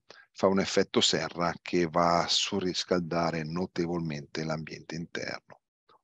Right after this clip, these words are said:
E vedete invece in basso a destra sempre un Dior completamente diverso, ma vedete che utilizza delle lamelle per creare appunto l'ombreggiamento, quella famosa penombra che noi,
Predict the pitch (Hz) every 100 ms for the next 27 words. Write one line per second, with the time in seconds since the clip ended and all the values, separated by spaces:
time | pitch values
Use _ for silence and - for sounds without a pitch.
0 | _ _ _ - 160 120 80 123 - _
1 | - 113 90 - 95 85 85 - 117 76
2 | - 104 101 - _ _ _ _ _ _
3 | _ - - 107 101 98 92 117 90 -
4 | 82 101 120 180 123 107 90 - 87 -
5 | - - - - - 147 196 110 - 82
6 | 92 82 - 98 98 95 101 101 95 82
7 | 90 92 92 87 87 82 80 85 90 90
8 | - - - _ _ - 87 - 90 85
9 | 87 87 85 - 82 82 - 85 87 _
10 | _ _ _ _ - 98 95 87 90 87
11 | 90 82 78 76 - 80 - 85 87 -
12 | 92 98 107 101 - - 98 107 101 90
13 | 87 85 - 92 95 104 107 98